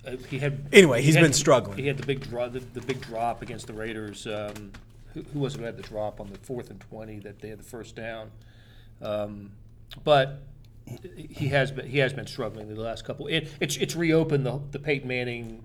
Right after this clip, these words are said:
Speaker 1: Osweiler debate.
Speaker 2: Yeah.
Speaker 1: When Manning gets healthy, what are they gonna do? But listen, to, to answer your question, you know, if you,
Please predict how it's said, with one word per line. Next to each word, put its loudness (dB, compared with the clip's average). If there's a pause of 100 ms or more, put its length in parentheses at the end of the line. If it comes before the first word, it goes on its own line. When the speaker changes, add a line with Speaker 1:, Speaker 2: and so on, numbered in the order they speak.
(160)
Speaker 1:
Osweiler -2
debate. -12
Speaker 2:
Yeah. 0
Speaker 1:
When -10
Manning -8
gets -8
healthy, -8
what -10
are -14
they -10
gonna -12
do? -4 (320)
But 2
listen, 2
to, -2
to -2
answer 0
your -4
question, 2 (420)
you 4
know, 4
if 2
you, -6